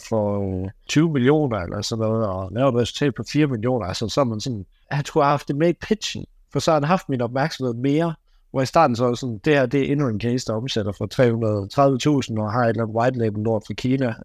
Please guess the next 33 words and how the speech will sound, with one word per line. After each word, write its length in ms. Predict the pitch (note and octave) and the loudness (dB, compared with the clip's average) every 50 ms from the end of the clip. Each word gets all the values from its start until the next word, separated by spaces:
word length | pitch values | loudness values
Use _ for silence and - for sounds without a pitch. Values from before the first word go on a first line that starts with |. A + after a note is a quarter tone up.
| - | -6
Men 140 | C#3 C3 A#2 - - | -4 -4 -4 -4 -6
så 180 | - - C#3+ | -6 -4 -2
har 140 | C#3 D3 D3+ | -2 0 -2
han 120 | D3 C3 | -2 -2
min 140 | B2+ A#2+ G#2+ | -4 -4 -4
opmærksomhed. 600 | G2+ G2+ A2+ A#2+ C3 D3 - - A2+ G#2+ G#2 G#2 - _ _ _ _ _ _ _ _ _ _ - | -4 -4 -2 -2 -2 -2 -2 -4 -4 -2 -2 -4 -4 _ _ _ _ _ _ _ _ _ _ 0
Selve 240 | - F#3 F#3+ F#3+ F3+ | 2 4 4 4 2
produktet, 600 | - - D3 - - G3 G#3+ G#3+ - - F#2+ E2 - - _ _ _ _ _ - | 0 -2 -6 0 2 2 2 2 0 -4 -8 -8 -8 -10 _ _ _ _ _ -4
øh, 300 | D3 C3 B2 A#2 A2+ A2 | 0 0 2 2 0 0
hvis 180 | A2+ A#2+ - - | 0 -2 -2 -2
vi 40 | |
lige 140 | C3+ C#3+ F3 | -2 0 0
snakker 260 | - - D3+ C#3+ C#3+ | 0 0 0 0 0
om 100 | C3 A2+ G#2 - | 0 -2 -2 0
det. 200 | D3 C#3+ D3 E3 - _ _ _ _ _ _ _ _ - _ _ _ - | 2 2 2 0 -2 _ _ _ _ _ _ _ _ -20 _ _ _ -2
Jeg 100 | C3 D3+ | 0 2
er 40 | |
lige 140 | D#3 D#3+ F3+ | 4 4 2
kommet 200 | - - C#3 C3+ | 2 2 2 2
hjem 120 | D#3 D#3 C3+ | 2 2 2
fra 100 | - A#2+ | 0 -4
Skotland, 580 | - - C#3+ D3+ - - - G#2+ G#2+ G#2 G#2 | -2 0 0 0 0 0 -2 -2 -2 -2 -2
for 100 | - - | 0 0
jeg 120 | A#2 A#2 - | 0 0 0
elsker 600 | - C#3+ D#3+ D3 - - B2 A2 G#2 G2+ G2 G2 G2+ F#2+ - - B2+ C3+ | 0 -2 -2 -4 -4 -2 -2 0 0 0 -2 -4 -4 -6 -4 -2 0 0
hike, 120 | D3 D3+ - - | 0 0 -2 -4
og 180 | A#2 G#2+ - | -6 -2 2
det 120 | D3+ D#3+ D#3+ | 4 4 4
her 140 | D#3+ D3 | 4 2
med 120 | C3+ C#3 C#3 | 2 4 2
at 140 | B2+ A2+ - | 2 2 0
få 180 | - - C#3 | 0 0 0
nogle 300 | C3 C3+ A#2+ A2 G#2 G2 | 0 0 -2 -2 -4 -6